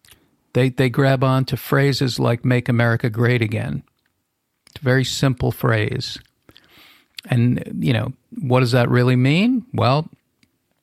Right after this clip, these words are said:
nobody really <laughs> cares. They just, they grab onto, uh, you know, some idea of what somebody is telling them to do. But the question is, do you want a democracy or do you want a dictatorship?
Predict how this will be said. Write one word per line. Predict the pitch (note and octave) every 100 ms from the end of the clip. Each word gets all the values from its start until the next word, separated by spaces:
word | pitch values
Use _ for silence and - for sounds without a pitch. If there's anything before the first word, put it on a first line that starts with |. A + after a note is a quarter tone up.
| _
nobody | C#3+ C3 B2+ B2+
really | B2 B2+
<laughs> | C#3 -
cares. | D3 A#2+ C3 -
They | D3 C3
just, | D3 C3 - - - - - - _
they | - B2
grab | C3 C3 B2
onto, | A#2 A2+ A#2+ A#2+ - A2+ A2+ A2 - _ _ _ _ _ -
uh, | D3 B2 - - E3 D4+
you | C#4 C#3+
know, | A2+
some | A#2+ - A#2
idea | A2 A2+ C#3+ D3+ C3
of | A2+ A2 - -
what | C3+ B2+
somebody | - B2+ A#2+ A#2+
is | A2+
telling | - A#2 A#2 A#2
them | G#2+
to | C#3+
do. | D3+ G3
But | A#2 -
the |
question | - F#3+ G#3+ - B2+
is, | A2+
do | -
you | B2
want | B2 D3
a | F3
democracy | F3 E3 B2+ - B2 - B2
or |
do | A#2+ A#2+
you | A2
want | A2+
a | A2+
dictatorship? | G#2+ - - G2+ C3 - - -